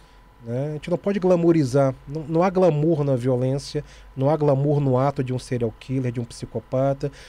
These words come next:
Infelizmente, a gente vê alguns profissionais, algumas pessoas glamourizando esses indivíduos. A gente trabalha com a dor,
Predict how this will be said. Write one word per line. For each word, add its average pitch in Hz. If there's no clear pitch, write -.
Infelizmente, 185
a -
gente 180
vê 165
alguns 165
profissionais, 151
algumas 139
pessoas 139
glamourizando 139
esses 131
indivíduos. 113
A -
gente -
trabalha 190
com -
a 202
dor, 147